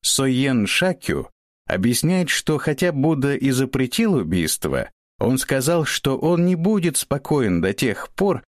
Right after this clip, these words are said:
пока все существа не будут соединены в бесконечном любящем сердце, а потому, чтобы привести находящиеся в беспорядке вещи в порядок,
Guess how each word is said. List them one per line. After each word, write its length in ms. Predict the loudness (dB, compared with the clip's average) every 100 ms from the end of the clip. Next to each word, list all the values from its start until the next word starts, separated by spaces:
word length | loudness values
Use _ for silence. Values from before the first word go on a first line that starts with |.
| _ -4
пока 260 | -2 -2
все 220 | -2 0
существа 640 | 0 0 0 -2 0 0 2
не 140 | 2
будут 340 | 2 2 0 0
соединены 640 | -2 0 2 2 2 0
в 100 | 0
бесконечном 920 | 0 -2 -2 0 0 0 -2 0 2
любящем 640 | 2 0 0 -2 0 0 0
сердце, 800 | 0 0 0 -2 -4 -4 -4 -10 _ _
а 140 | -4 -2
потому, 480 | -2 0 0 0 0
чтобы 400 | -2 -2 -2 -2
привести 640 | -2 0 -2 -2 0 0
находящиеся 920 | 2 0 0 0 0 0 0 0 0
в 80 | 0
беспорядке 720 | -2 -2 0 0 -2 -2 -2
вещи 420 | 0 0 0 -2
в 120 | -4
порядок, 680 | -2 -2 2 0 -2 -6 -10